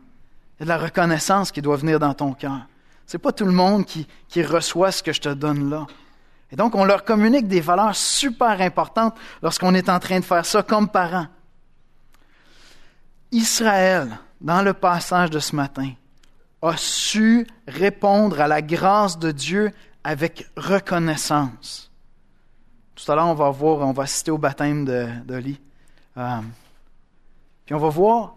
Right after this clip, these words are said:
sa reconnaissance à lui, envers Dieu. Israël, dans le passage de ce matin, a su répondre à la grâce de Dieu avec reconnaissance, et c'est une des choses les plus importantes pour le cœur humain.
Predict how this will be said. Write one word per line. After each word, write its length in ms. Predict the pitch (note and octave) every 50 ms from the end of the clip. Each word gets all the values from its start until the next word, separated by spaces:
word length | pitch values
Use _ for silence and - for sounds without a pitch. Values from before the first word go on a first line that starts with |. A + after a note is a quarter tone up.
| - -
sa 320 | - - - A#3 A#3+ B3+
reconnaissance 800 | - E3+ D3+ - - C3 B2+ B2+ A#2 - - B2+ B2 B2 - -
à 60 | A2
lui, 280 | A2 A2+ A2+ - - - - - _ _ _ _ _ -
envers 440 | C#3 C#3+ C#3 B2+ C#3 C#3 C3 A#2+ A2+
Dieu. 260 | A#2 A#2 - - - - - - - _ _ _ _ _ _ - - - - - - _ -
Israël, 500 | G3 F3+ - G3+ G#3 G3+ G3+ A3 A#3+ A#3
dans 120 | G#3+ F#3
le 60 | E3
passage 440 | - F#3 F3 E3+ - G#3 G#3 G3+ F3+
de 60 | F3+
ce 140 | E3 - -
matin, 340 | F3 E3+ E3+ - G3 G#3 G#3 -
a 120 | - E3 D#3+
su 340 | - - - - A#3+ B3 A#3+
répondre 520 | F#3 G3 F3+ - G3+ G3 G3 G3+ F#3 D3+
à 80 | D#3 D3+
la 140 | D#3 D#3
grâce 480 | D#3 D3+ E3 D3+ F3+ F#3+ G3+ G#3 G3 D3+
de 100 | E3 E3
Dieu 380 | D3+ C#3+ C3+ D3+ F#3 F#3 F#3 - - - - - -
avec 340 | - D3 C#3 C#3+ D#3+ - -
reconnaissance, 1040 | D#3 C#3+ E3+ G3 F#3 - F3 E3 E3 D#3 C#3+ - - E3 E3 E3+ F3 E3+ - - - - - - _ _ _ _ - -
et 80 | D#3+ D#3+
c'est 280 | - - E3+ E3 E3 -
une 180 | F#3+ G3 F#3+ F#3
des 100 | F3 E3
choses 320 | - - E3+ D#3+ D3+ D#3
les 100 | D3+ C#3+
plus 320 | C#3+ - E3 F3 E3 D#3
importantes 560 | D#3+ D#3 D3 - C#3 - - D3+ D3 D3+ C#3+ C#3+
pour 100 | C#3 C3
le 100 | B2+ B2
cœur 280 | - C#3 C3 C3 A#2+
humain. 260 | C3 B2 A#2+ A#2 A2